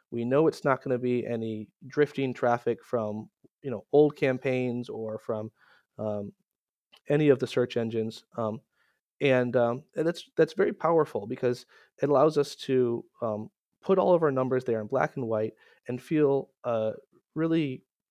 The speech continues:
really good about making a decision about whether our campaign is working or not after, you know, a few months there. Um, and as everyone knows, digital marketing is just a madhouse in terms of trying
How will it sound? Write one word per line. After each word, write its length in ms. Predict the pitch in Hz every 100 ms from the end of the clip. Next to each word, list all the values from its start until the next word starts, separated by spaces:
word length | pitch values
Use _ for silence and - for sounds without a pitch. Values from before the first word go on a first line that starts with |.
| _
really 200 | 196 214
good 180 | 151 151
about 220 | 143 117
making 200 | 123 135
a 40 |
decision 560 | 117 117 - 131 123 110
about 220 | 107 110
whether 260 | 120 135 127
our 80 | 113
campaign 420 | 123 110 120 117
is 140 | 110
working 380 | 113 110 - 110
or 60 | 107
not 260 | 107 113 - -
after, 400 | 113 - 110 104
you 60 | 120
know, 100 | 104
a 100 | -
few 100 | 123
months 320 | 113 110 -
there. 220 | 104 - - _ _ _ -
Um, 260 | 113 110 - _ _ _ -
and 180 | 131 123
as 200 | 139 156
everyone 340 | 175 175 139
knows, 380 | 123 113 110 - _ _ _ _
digital 320 | - 156 160
marketing 580 | 139 117 120 - 110 107 -
is 160 | 127
just 240 | 113 117 -
a 80 | 120
madhouse 560 | 123 131 135 113 -
in 80 | 120
terms 220 | - 113
of 80 | 110
trying 400 | - 127 123 127